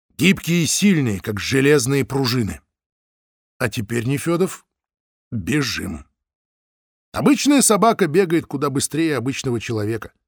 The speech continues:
Вот только собака плохо представляет себе абстрактную карту местности.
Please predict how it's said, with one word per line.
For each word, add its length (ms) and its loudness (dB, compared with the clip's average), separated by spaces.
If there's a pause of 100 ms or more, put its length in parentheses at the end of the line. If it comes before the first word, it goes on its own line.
(320)
Вот 260 0
только 280 4
собака 460 4
плохо 360 0
представляет 720 0
себе 240 0
абстрактную 920 -2
карту 420 -2
местности. 680 -6